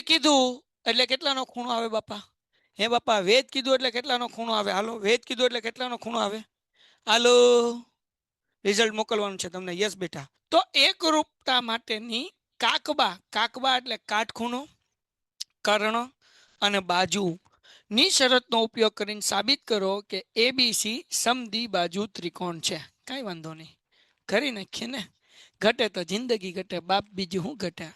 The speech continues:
હાલો, કેમ સાબિત કરશું? તો ભાઈ, આપણે એવું સાબિત કરવાનું છે સમદ્વિબાજુ. સમદ્વિબાજુ એટલે કે ત્રિકોણની બે બાજુ સરખી હોય, એટલે કે એ બી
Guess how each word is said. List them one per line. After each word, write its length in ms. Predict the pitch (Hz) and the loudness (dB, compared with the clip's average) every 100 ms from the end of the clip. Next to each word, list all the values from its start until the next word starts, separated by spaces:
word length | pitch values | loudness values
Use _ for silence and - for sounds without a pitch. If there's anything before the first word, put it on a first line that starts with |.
| - | -2
હાલો, 220 | 190 185 190 | 0 0 -2
કેમ 160 | - 339 | 0 2
સાબિત 300 | - 226 208 | 0 -2 -4
કરશું? 360 | - 190 - 180 _ - - - - _ | -4 -4 -6 -12 _ -20 -18 -16 -18 _
તો 160 | 370 392 | 6 8
ભાઈ, 380 | 254 247 269 349 - | 8 8 8 4 2
આપણે 240 | 233 311 | 4 6
એવું 180 | 294 330 | 6 6
સાબિત 320 | 262 254 277 | 4 2 2
કરવાનું 240 | - 240 262 | 0 0 0
છે 60 | |
સમદ્વિબાજુ. 840 | - 277 311 240 226 196 180 165 160 | 2 2 2 -2 -4 -6 -8 -6 0
સમદ્વિબાજુ 720 | 247 285 277 254 254 240 247 | 2 2 2 4 2 4 2
એટલે 240 | 226 226 | 2 -4
કે 240 | 208 226 269 | -4 -4 -4
ત્રિકોણની 520 | - 226 240 233 202 | -6 -4 0 0 2
બે 100 | 214 | 2
બાજુ 280 | 196 180 160 | 2 -2 -4
સરખી 320 | - - 170 | -6 -6 -4
હોય, 140 | 170 185 | -4 -4
એટલે 180 | 208 | -4
કે 180 | 190 190 - | -4 -4 0
એ 160 | 202 | 0
બી 220 | 208 247 | 2 -2